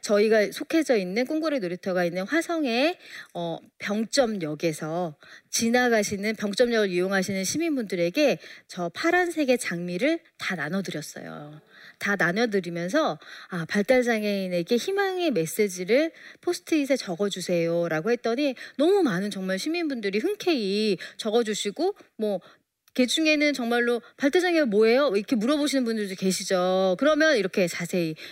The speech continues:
말씀도 드리면서, 어, 지역사회 내에서 같이 살아갈 수 있도록 관심 가져주세요라는 말씀을 많이 드렸는데 너무너무 호응이 좋으셨어요. 그래서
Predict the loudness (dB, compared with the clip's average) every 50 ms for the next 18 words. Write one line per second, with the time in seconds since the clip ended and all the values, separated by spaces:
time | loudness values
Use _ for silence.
0 | -8 -4 -4 -4 -4 -4 -6 -8 -8 -8 -8 -6 -6 -4 -4 -2 -2 -2 -2 0
1 | 0 0 0 -2 -4 -8 -14 -16 -16 -12 -8 -6 -6 -6 -4 -4 0 2 4 2
2 | 2 2 2 2 2 2 2 0 0 0 2 0 0 -2 -2 -2 -2 -2 -2 -2
3 | -2 -2 -2 -2 0 2 2 2 2 0 -2 -4 -6 -8 -8 -6 -6 -4 -2 0
4 | 0 0 0 0 0 0 0 2 0 -2 -2 -2 -2 -2 -2 -4 -4 -6 -6 -4
5 | -2 0 2 2 2 2 2 0 0 -2 -2 -2 -4 -4 -6 -6 -8 -8 -8 -8
6 | -6 -6 -4 -6 -6 -6 -8 -8 -8 -6 -8 -2 0 2 2 2 0 -2 -8 -14
7 | -16 -10 -2 0 2 2 2 2 0 0 0 0 0 0 0 0 0 -2 -2 -4
8 | -4 -2 -2 0 0 0 -2 -2 -4 -6 -4 -4 -2 -2 -2 0 0 -2 -2 -4
9 | -6 -10 -14 -14 -8 -2 0 0 2 2 0 0 0 -2